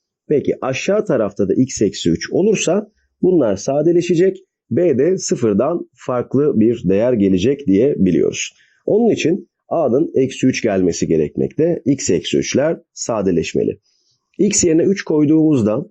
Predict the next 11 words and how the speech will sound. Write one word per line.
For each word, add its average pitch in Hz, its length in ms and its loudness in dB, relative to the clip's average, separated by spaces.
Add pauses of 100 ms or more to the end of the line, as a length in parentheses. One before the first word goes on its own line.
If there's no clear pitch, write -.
(140)
sadeleştirmeyi 98 800 0
yaptıktan 85 560 -2
sonra 98 460 -2 (440)
üç 185 200 -2
artı 98 300 -2
ikiden 71 380 -2 (280)
beş. 123 460 -2 (560)
Aşağıda 110 440 -2
da - 60 0
x - 280 -2
var. 131 300 -4